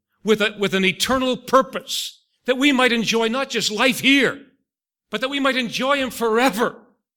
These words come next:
And what we've been hearing at this conference right through this day starts here,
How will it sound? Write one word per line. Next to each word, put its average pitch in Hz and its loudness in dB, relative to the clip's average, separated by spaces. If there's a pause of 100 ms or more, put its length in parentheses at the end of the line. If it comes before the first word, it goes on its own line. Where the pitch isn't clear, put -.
(420)
And 240 -4
what 302 0
we've 269 0
been 254 0
hearing 254 0
at 233 -2
this 220 0
conference 214 -4
right 226 -2
through 226 -4
this 202 -2
day 170 -2 (260)
starts - -4
here, 294 0